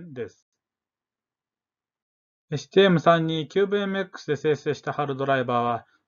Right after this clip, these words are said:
ドライバーズ、エイチティーエム三二エイチ七、ハルドライバーフォルダに格納されています。ドライバーの使用方法に関しては、該当ソースコードのヘッダー、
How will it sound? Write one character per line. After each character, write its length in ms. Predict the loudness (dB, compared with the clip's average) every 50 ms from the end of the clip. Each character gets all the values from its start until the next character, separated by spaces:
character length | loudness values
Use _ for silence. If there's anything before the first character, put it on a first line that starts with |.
| _ _
ド 100 | -2 2
ラ 140 | 2 2 2
イ 60 | 2
バ 200 | 0 0 -2 -2
ー 40 | -2
ズ、 300 | -2 -4 -4 -4 -6 -12 _ _ _ _ _ _ -10
エ 60 | -10 -10
イ 20 |
チ 100 | -10 _
テ 140 | -4 -4 -2
ィ 20 |
ー 20 | -2
エ 20 |
ム 80 | -2 -6
三 280 | -4 -4 -4 -4 -4 -4
二 140 | -6 -6
エ 100 | -6 -6
イ 60 | -8 -8
チ 100 | -8 -8
七、 360 | -6 -4 -2 -2 -4 -4 -8 _ _ _ _ _ _ _ _ _ _
ハ 120 | -8 -4
ル 120 | -4 -4 -2
ド 120 | -2 0
ラ 100 | 0 0
イ 80 | -2 0
バ 400 | 0 0 0 0 0 -4 -8 _ _ _ _
ー 40 | _
フ 80 | -8 -6
ォ 20 |
ル 60 | -4
ダ 100 | -2 -2
に 140 | -4 -4 -4
格 240 | -6 -8 -8 -6 -6
納 120 | -6 -6
さ 120 | -4 -6 -6
れ 80 | -6
て 100 | -6 -6
い 80 | -6 -4
ま 160 | -4 -6 -6
す。 160 | -8 _ _ _ _ _ _ _ _ _ _ _ _ _ _ _ _ _ _ _ _ _ _ -8
ド 80 | -4
ラ 140 | -2 -2 -2
イ 40 | -2
バ 120 | -2 -4
ー 20 | -4
の 80 | -4
使 160 | -8 -4 -2
用 100 | -2 -2
方 160 | -2 -4 -6 -6
法 160 | -4 -6 -6
に 100 | -6 -4
関 200 | -6 -6 -6 -6
し 60 | -8
て 100 | -8 -6
は、 280 | -4 -4 -4 -6 -8 _ _ _ _ _ _ _ -6
該 220 | -4 -2 -2 -2
当 180 | -2 -4 -4 -4
ソ 140 | -4 -6 -8
ー 40 |
ス 80 | -8 -8
コ 200 | -4 -2 -2 -2
ー 20 |
ド 100 | -2 -4
の 60 | -6 -6
ヘ 100 | -6 -8
ッ 100 | -10 -6
ダ 260 | -4 -4 -4
ー、 0 | -4